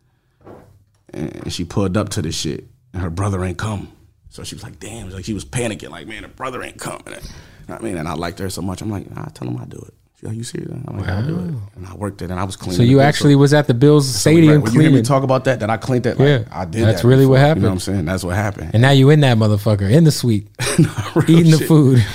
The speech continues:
Speaker 1: That's a fact.
Speaker 2: on the field,
Speaker 1: That's a fact.
Speaker 2: performing, doing the anthem.
Speaker 1: The, how crazy is that?
Speaker 2: It's fucking beautiful, man.
Speaker 1: That shit like the fucking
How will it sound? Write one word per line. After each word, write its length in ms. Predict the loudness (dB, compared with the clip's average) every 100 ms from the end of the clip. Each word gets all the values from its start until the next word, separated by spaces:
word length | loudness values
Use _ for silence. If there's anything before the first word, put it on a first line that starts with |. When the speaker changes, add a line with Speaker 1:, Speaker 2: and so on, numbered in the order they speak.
| 0
Speaker 1:
That's 180 | 2
a 60 | 2
fact. 260 | 2 2 4
Speaker 2:
on 100 | 4
the 80 | 2
field, 420 | 4 6 4 2 -6 -4
Speaker 1:
That's 160 | -2 -2
a 80 |
fact. 320 | -2 -2 0 2
Speaker 2:
performing, 580 | 2 4 4 6 6
doing 240 | 6 6 6
the 100 | 4
anthem. 520 | 4 4 4 0 0
Speaker 1:
The, 160 | -2 -2
how 160 | -2
crazy 340 | -2 -2 0 -2
is 120 | -2
that? 240 | -4 -6 _ _ _
Speaker 2:
It's 100 | -2
fucking 360 | -2 0 -2
beautiful, 380 | 0 -2 -4 -6
man. 140 | -4
Speaker 1:
That 80 | -2
shit 160 | -2 -2
like 160 | -4 -6
the 80 |
fucking 560 | -10 -8 -8 -6 -8 -10